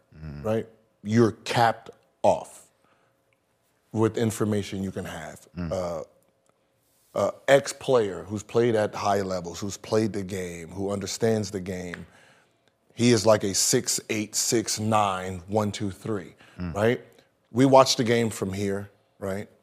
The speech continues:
Speaker 2: We've played the game from here, coaches, coaches from here, right? Well, a coach can't learn this, right? We've done learned this our whole life.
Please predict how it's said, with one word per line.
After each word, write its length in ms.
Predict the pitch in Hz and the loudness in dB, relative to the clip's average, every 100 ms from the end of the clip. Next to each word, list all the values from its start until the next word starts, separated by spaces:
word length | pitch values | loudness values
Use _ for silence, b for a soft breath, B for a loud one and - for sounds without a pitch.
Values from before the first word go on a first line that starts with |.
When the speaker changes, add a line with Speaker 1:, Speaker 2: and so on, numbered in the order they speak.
| _ | _
Speaker 2:
We've 180 | 110 101 | -2 0
played 260 | - 151 151 | 6 8 8
the 60 | |
game 200 | 123 123 | 4 2
from 180 | 113 107 | 0 -2
here, 340 | 98 92 85 78 | -4 -8 -12 -14
coaches, 360 | - 117 - 101 | 0 0 0 -4
coaches 300 | - 92 92 | -4 -4 -6
from 160 | 95 90 | -8 -10
here, 220 | 85 - B B B | -14 -16 B B B
right? 260 | 113 120 135 - - _ _ _ _ - | 4 4 4 -2 -20 _ _ _ _ 6
Well, 400 | 139 139 - - - _ _ - - | 10 10 8 -4 -20 _ _ -14 -2
a 80 | 113 | 0
coach 520 | - 185 165 - - | 6 8 8 4 -6
can't 260 | - 156 127 | 4 4 8
learn 260 | 131 143 | 8 8
this, 340 | 101 87 - - _ _ _ _ _ _ _ | 2 -6 -10 -12 _ _ _ _ _ _ _
right? 180 | 107 120 | 0 0
We've 260 | 107 131 120 | 4 4 8
done 260 | 135 123 113 | 6 8 6
learned 260 | 131 135 | 6 6
this 160 | 120 - | 2 4
our 100 | 110 | 4
whole 300 | 98 117 110 | 4 4 4
life. 520 | 107 98 87 - - | 0 -2 -8 -16 -20